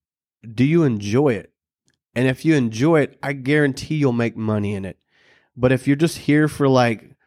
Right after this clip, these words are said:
I don't know, 'cause you read a billboard that says you were gonna make X, it's just, it's a tough place to get into. And you, you won't, it'll be, it'll take you a while to be a really, really good pen tester,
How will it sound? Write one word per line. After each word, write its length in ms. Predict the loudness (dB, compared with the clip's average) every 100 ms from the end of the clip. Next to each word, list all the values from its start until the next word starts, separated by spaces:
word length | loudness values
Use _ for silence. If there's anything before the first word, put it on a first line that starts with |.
| _ _ _ -6
I 120 | 0
don't 160 | 2 2
know, 180 | 2 0
'cause 160 | 0
you 120 | 0 0
read 180 | 0
a 60 | 0
billboard 480 | 0 0 2 2 2
that 100 | 0
says 240 | 0 2
you 80 | 2
were 60 | 2
gonna 180 | 2
make 240 | 2 0 -2
X, 320 | 0 0 -2 -4
it's 160 | 0
just, 220 | -2 -2 _ -8
it's 140 | -4
a 60 | -2
tough 260 | 0 -2
place 220 | 0 -2 0
to 120 | -2
get 160 | 0
into. 400 | 0 0 0 -2 -2 -12 -20 -6
And 320 | 0 2 2
you, 340 | 2 2 0 -6
you 160 | 0 2
won't, 300 | 4 2 0
it'll 240 | 0 2 2
be, 120 | 0
it'll 240 | 2 0
take 220 | 0 0
you 60 | 0
a 60 | 2
while 320 | 0 2 0
to 60 | 0
be 220 | 0 0
a 100 | -2
really, 340 | 2 2 4
really 220 | 2 2
good 160 | 0 -2
pen 180 | -4 -2
tester, 480 | -2 -2 -2 -4